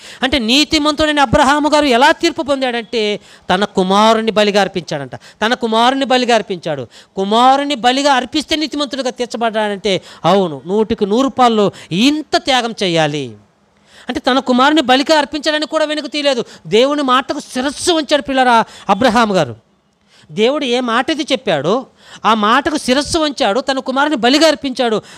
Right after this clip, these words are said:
అర్పించినందుకే ఇప్పుడు అబ్రహాము గారిని ఏమంటున్నాడంటే అతడు నీతిమంతుడిగా ఎంచబడ్డాడు అంటున్నాడు. మరి ఇప్పుడు మన నీతి ఎలా ఉంది?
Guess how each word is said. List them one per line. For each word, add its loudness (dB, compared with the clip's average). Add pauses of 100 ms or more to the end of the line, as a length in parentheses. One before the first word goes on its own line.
అర్పించినందుకే 0 (720)
ఇప్పుడు -2 (220)
అబ్రహాము -2
గారిని -2
ఏమంటున్నాడంటే -4 (200)
అతడు -2
నీతిమంతుడిగా -2 (300)
ఎంచబడ్డాడు -6
అంటున్నాడు. -16 (600)
మరి 2
ఇప్పుడు -4
మన 0
నీతి -2
ఎలా 2
ఉంది? -2